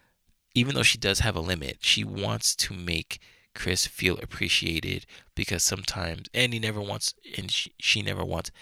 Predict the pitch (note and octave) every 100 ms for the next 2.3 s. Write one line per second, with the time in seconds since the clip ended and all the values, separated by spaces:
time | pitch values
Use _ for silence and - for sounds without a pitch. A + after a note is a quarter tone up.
0 | - - F#2+ - F#2 D#2 - _ A2+ G#2
1 | D#2+ C#2 - - - - E2 - - -
2 | - D#2+ D2